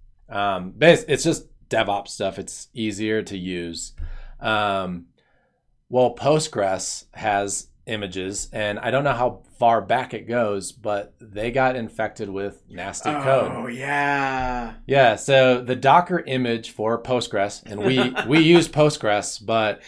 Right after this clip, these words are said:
Speaker 1: luckily we also run, we monitor our servers, <laughs> so we caught this problem very quickly.
Speaker 2: <laughs>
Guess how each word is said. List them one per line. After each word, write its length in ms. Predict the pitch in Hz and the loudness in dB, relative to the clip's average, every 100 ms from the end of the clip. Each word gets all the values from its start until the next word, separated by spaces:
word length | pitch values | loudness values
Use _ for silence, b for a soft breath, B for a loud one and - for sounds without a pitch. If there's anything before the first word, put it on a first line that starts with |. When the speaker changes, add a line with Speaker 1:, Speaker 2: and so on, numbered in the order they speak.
| - | 0
Speaker 1:
luckily 640 | 117 147 143 127 123 117 | 4 4 4 2 2 2
we 180 | 104 113 | 2 2
also 360 | 120 117 120 | 2 2 -2
run, 580 | 98 107 107 107 107 104 _ b b b _ - | -2 -2 -2 -2 -6 -12 _ b b b _ -12
we 160 | 131 107 | -8 -4
monitor 500 | 110 117 117 113 107 | 0 2 2 0 2
our 140 | 98 | 0
servers, 560 | - 120 120 139 139 - 135 | 0 -2 0 0 -2 -6 -10
<laughs> 140 | - - | -8 -4
so 240 | - 110 | 2 2
we 120 | 104 | 2
caught 260 | - 151 160 | 2 2 2
this 140 | 139 | -6
problem 340 | - 117 110 104 | 2 4 4 2
very 220 | 110 104 | 0 2
quickly. 460 | 139 139 110 98 | 0 0 0 -2
Speaker 2:
<laughs> 60 | - | -6